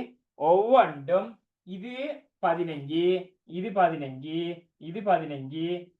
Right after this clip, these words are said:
இது பதினஞ்சு, இது பதினஞ்சு, இது பதினஞ்சு. இந்த கடைசியா ஒன்று மீதி வருது. அப்ப இந்த ஒன்று வந்து முதலாவதுக்கு கொண்டு போய் கொடுக்கணும்.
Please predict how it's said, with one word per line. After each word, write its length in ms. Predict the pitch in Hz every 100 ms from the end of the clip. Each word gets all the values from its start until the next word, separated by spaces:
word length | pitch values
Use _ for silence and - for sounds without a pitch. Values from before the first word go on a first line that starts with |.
| -
இது 220 | 170 202
பதினஞ்சு, 640 | 196 160 151 135 135 165 175 175 - _ -
இது 200 | 180 214
பதினஞ்சு, 600 | 185 160 143 135 151 170 175 - _
இது 180 | 196 214
பதினஞ்சு. 540 | 233 226 208 160 - _ _ _ -
இந்த 160 | 196
கடைசியா 840 | 220 196 190 220 240 247 269 240 190
ஒன்று 240 | 185 185
மீதி 320 | 202 208 202
வருது. 320 | 220 226 175 123 - _
அப்ப 220 | 196 196
இந்த 320 | 185 202 196
ஒன்று 420 | 180 202 233 233 262
வந்து 360 | 165 143 208 359 - _ 175
முதலாவதுக்கு 760 | 220 285 269 226 208 196 180
கொண்டு 200 | 202 185
போய் 120 | 202
கொடுக்கணும். 420 | 320 269 196 -